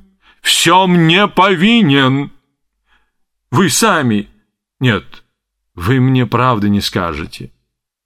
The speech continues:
Но хоть ты, Илерда, я знаю, ты не льстец, скажи мне, Франческо, повинен ли я в ереси?»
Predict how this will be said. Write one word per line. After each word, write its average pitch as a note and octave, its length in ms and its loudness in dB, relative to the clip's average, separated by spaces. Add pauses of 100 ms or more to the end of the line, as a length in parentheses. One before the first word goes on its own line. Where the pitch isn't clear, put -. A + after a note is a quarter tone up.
(220)
Но F#3+ 180 2
хоть - 360 -2
ты, C#3 260 0
Илерда, B2 760 -2 (440)
я C#3+ 220 2
знаю, B2+ 400 0
ты D3 160 0
не C3 120 0
льстец, - 840 -4
скажи D3+ 540 0
мне, B2 200 0
Франческо, C3 840 -2 (440)
повинен F#3+ 560 2
ли D#3 220 0
я D#3+ 160 2
в C#3+ 40 0
ереси?» A2+ 920 -2